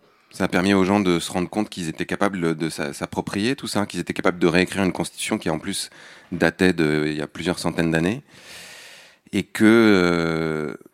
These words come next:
tout ça était possible. Mais c'est un peu comme la Convention citoyenne, euh, en France, c'est-à-dire que une fois qu'on s'est rendu compte que c'était possible, l'idée, c'est quand même de le faire,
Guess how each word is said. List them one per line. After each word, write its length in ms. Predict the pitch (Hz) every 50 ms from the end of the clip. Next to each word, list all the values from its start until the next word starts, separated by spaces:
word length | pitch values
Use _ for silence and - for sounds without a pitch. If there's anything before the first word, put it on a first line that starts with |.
| _ _ - - - -
tout 100 | - 104
ça 180 | - - 120 107
était 180 | 92 - 92
possible. 480 | - - 104 - - 151 123 107 92 80 - _ _ _ _ _ _ _ _ _ _ _ _ _
Mais 80 | - 87
c'est 100 | - 101
un 80 | 92
peu 100 | 90 107
comme 200 | 113 - 107 98
la 80 | 92 85
Convention 360 | - 92 87 87 87 - 95
citoyenne, 480 | - - - - 95 90 90 90 87 85
euh, 220 | 80 78 78 80
en 100 | 80 87
France, 260 | 90 - 143 139 120 -
c'est-à-dire 280 | - 90 87 85 -
que 540 | - - 85 80 80 78 80 80 78 78 80 58
une 140 | 85 85 82
fois 140 | - 107 98
qu'on 100 | - 87
s'est 160 | - - 90
rendu 200 | 80 82 80 82
compte 160 | - 98 82
que 100 | - -
c'était 220 | 90 87 - -
possible, 540 | - - 85 - - 117 110 101 90 87 85
l'idée, 340 | 82 82 82 80 80 85 92
c'est 140 | - - -
quand 100 | - 85
même 200 | 82 80 85 82
de 80 | 80
le 100 | 85 87
faire, 380 | 85 - - 123 120 110 104 101